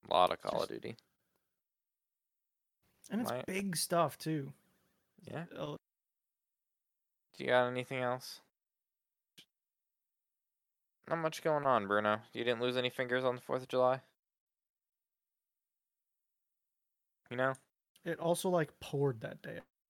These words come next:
Speaker 2: I think.
Speaker 1: It
Speaker 2: Like, a
Speaker 1: didn't for me.
Speaker 2: torrential downpour.
Speaker 1: That was the day after, I believe.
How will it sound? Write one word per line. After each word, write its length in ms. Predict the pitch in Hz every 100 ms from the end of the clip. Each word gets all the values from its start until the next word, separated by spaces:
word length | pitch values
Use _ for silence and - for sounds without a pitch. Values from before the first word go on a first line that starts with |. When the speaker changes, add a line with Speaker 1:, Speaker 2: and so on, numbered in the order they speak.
| _
Speaker 2:
I 40 | -
think. 320 | - - - _ _ _ _ _ _ _ _ _ _ _
Speaker 1:
It 80 | 143
Speaker 2:
Like, 100 | 139
a 20 |
Speaker 1:
didn't 160 | 127 -
for 140 | 151
me. 80 | 135
Speaker 2:
torrential 400 | 139 139 - 139
downpour. 680 | 117 113 117 113 - - - _ _ _ _ _ _ _ _ _
Speaker 1:
That 80 | 113
was 120 | 117
the 60 |
day 160 | - 71
after, 360 | 67 98 95 95
I 40 |
believe. 260 | 104 104